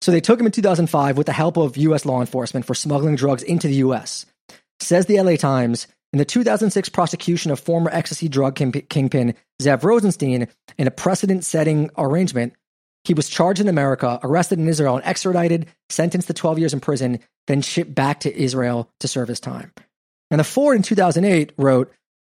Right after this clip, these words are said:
The current moves by Israeli authorities stem from an amendment to Israeli law in nineteen ninety-nine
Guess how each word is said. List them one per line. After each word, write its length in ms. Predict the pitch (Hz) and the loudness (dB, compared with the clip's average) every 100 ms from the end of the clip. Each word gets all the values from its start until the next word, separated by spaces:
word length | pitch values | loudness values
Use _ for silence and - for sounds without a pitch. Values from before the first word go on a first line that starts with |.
| - | -2
The 80 | |
current 280 | - 220 240 | 0 2 2
moves 220 | 214 214 | 2 0
by 160 | 196 185 | 2 2
Israeli 340 | 156 160 196 | 2 2 2
authorities 400 | 185 170 165 160 | 2 2 0 0
stem 280 | - 143 151 | -2 -2 -2
from 160 | 165 156 | 0 0
an 80 | 147 | 0
amendment 420 | 131 143 175 175 | 2 2 0 2
to 80 | 170 | 2
Israeli 360 | 151 147 147 | 2 2 0
law 200 | 135 135 | 2 0
in 80 | 135 | 0
nineteen 260 | 131 131 139 | -2 -2 0
ninety-nine 560 | 127 123 127 117 110 | 0 0 0 0 -4